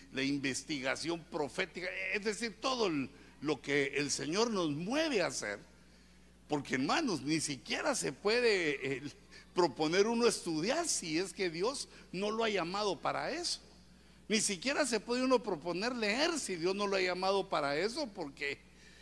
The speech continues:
pues, pues, se, se lee un ratito y se queda uno dormido. Son,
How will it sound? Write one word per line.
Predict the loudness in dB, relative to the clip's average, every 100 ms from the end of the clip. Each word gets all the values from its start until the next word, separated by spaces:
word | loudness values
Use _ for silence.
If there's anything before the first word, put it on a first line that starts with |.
| -20 -20 -20 -6
pues, | -4 -4
pues, | -6 -4
se, | -2 -2 -4
se | -2 0
lee | 2
un | 2
ratito | 2 2 0 -2 -4
y |
se | -4
queda | -2 0
uno | 2 4
dormido. | 4 2 0 -2 -4 -6
Son, | -6 -4 -2 -4